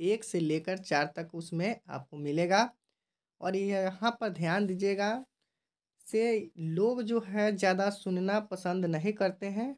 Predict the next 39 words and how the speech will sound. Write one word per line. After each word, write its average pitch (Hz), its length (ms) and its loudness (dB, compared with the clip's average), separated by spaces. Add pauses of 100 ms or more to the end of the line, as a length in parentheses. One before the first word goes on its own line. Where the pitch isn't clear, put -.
(140)
बल्कि 160 400 -2
ज़्यादा 170 320 2
देखना 165 520 -4
पसंद 143 380 -10
करते 123 340 -14
हैं। 143 120 -18
इसीलिए 208 680 -2 (160)
आप 170 240 -4
इतना 170 300 -4
मेहनत 185 380 0
कीजिए, 170 320 -4
इतना 175 300 -4
कर्म 190 360 -6
कीजिए। 202 460 0 (760)
आपके 165 320 -4
पास 208 460 -2
बहुत 185 320 -2 (140)
कम 208 180 -4
समय 143 380 -2
है, - 240 -14 (140)
मात्र 180 440 -2
आपको, 190 360 -4
मात्र 180 580 -4
देख 175 420 -4
लीजिए 190 320 -2
तो 214 160 -2
डेढ़ 175 280 0
माह 175 260 -2 (100)
आपके 165 280 -2
पास 139 360 -8
है। 139 180 -6
अगर 202 260 -2
इस 202 260 -6
वीडियो 175 340 0
को 226 120 -6
आप 196 220 -2
छोड़ 185 260 -8
रहे 185 260 0
हैं 208 240 -2